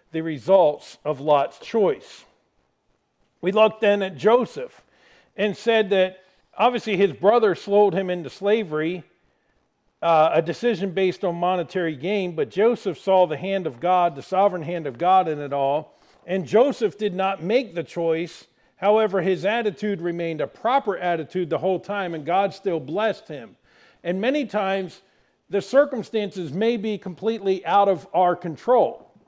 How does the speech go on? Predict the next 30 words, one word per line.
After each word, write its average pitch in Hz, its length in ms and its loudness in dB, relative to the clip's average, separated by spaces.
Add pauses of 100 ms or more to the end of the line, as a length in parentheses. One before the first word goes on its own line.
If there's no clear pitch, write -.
(420)
These 220 260 -2
two 240 140 -4
young 196 340 0
men 180 240 -4
here, 185 540 0 (500)
right 190 240 -2
now, 165 520 -4 (260)
in 147 120 -12
this 196 200 -4
time 208 280 -4
in 190 80 -6
their 190 140 -2
life, 151 540 -2 (600)
where 214 280 4
they 208 260 2
go 175 560 4
is 160 140 -6
completely 190 560 -4
out 170 180 2
of 156 80 -6
their 165 140 -2
control. 170 640 0 (460)
Uncle 202 240 -2
Sam 214 340 -2
tells 220 320 2
them 170 160 -4
where 175 160 2
they're 170 140 -2
gonna 170 200 -4
go. 175 380 0